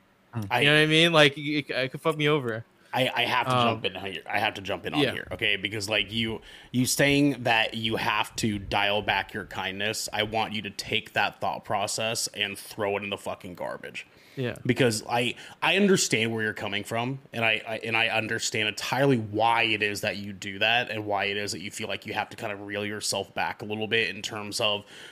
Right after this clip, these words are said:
Speaker 2: trusting people that, you know, even you know very well. Like, I've, I've lived a lot of life. I understand where you're coming from.
Speaker 3: Mm-hmm.
Speaker 2: What I've found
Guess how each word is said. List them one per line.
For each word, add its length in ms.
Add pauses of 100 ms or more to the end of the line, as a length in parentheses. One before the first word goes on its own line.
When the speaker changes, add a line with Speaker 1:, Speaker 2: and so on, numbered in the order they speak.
(100)
Speaker 2:
trusting 520
people 460
that, 280 (140)
you 140
know, 180
even 300
you 160
know 240
very 360
well. 540
Like, 180
I've, 280 (460)
I've 140
lived 180
a 60
lot 220
of 60
life. 360
I 140
understand 440
where 120
you're 120
coming 280
from. 200
Speaker 3:
Mm-hmm. 220 (1040)
Speaker 2:
What 220
I've 240
found 680